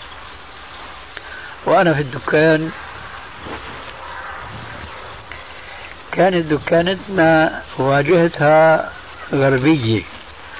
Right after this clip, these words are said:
في الصيف لما بتضرب الشمس عليها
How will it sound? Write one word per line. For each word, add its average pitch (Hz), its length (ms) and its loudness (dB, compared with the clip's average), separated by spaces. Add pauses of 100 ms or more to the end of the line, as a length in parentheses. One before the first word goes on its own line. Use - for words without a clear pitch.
(460)
في - 40 -2
الصيف 139 720 4
لما 127 340 -2
بتضرب 156 460 4
الشمس 151 500 0
عليها 151 500 4